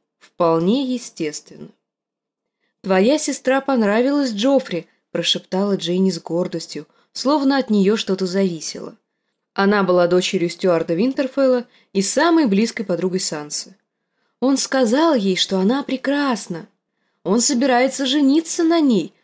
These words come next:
сонным голосом объявила кроха Бет, обхватив себя руками. «Тогда Санса сделается королевой». Санса изящно покраснела. Краснела она всегда удивительно мило. «Она все делает мило»,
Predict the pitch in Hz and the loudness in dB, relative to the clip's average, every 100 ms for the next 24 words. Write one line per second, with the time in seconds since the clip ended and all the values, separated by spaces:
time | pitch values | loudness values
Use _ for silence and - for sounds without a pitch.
0 | - - 202 196 185 175 254 285 254 214 | -16 -4 2 2 2 2 0 0 -2 -2
1 | 185 185 240 226 185 202 208 190 185 160 | 0 0 0 -2 -2 -4 -4 -2 0 -2
2 | _ _ - - 180 175 214 - 185 185 | _ _ -20 -6 -4 -2 -4 -4 -4 -2
3 | 196 196 185 160 151 _ _ _ - 180 | -2 -4 -8 -8 -14 _ _ _ -4 -2
4 | 175 185 208 190 285 302 330 214 165 180 | 0 0 0 -2 -2 0 -2 0 0 2
5 | 185 190 196 196 220 233 190 151 160 _ | 2 0 -4 -2 0 0 0 -2 -10 _
6 | _ _ _ _ _ - - 302 349 - | _ _ _ _ _ -8 -2 2 2 2
7 | 262 208 220 226 - 196 196 190 185 - | 0 2 2 0 -2 -4 -4 -2 -2 -4
8 | 151 147 - _ _ _ _ _ - 180 | -8 -8 -12 _ _ _ _ _ -4 -2
9 | 175 - 285 311 262 247 240 214 185 214 | -2 0 0 2 2 0 -2 -4 -2 -2
10 | 190 165 165 190 196 180 165 160 151 143 | -2 -4 -4 -4 -4 -6 -6 -8 -10 -12
11 | 160 _ _ _ _ - 208 233 240 - | -16 _ _ _ _ -6 -2 0 0 0
12 | 214 202 175 175 254 269 254 - 190 196 | 0 2 2 2 2 4 0 0 2 4
13 | 180 151 | 4 0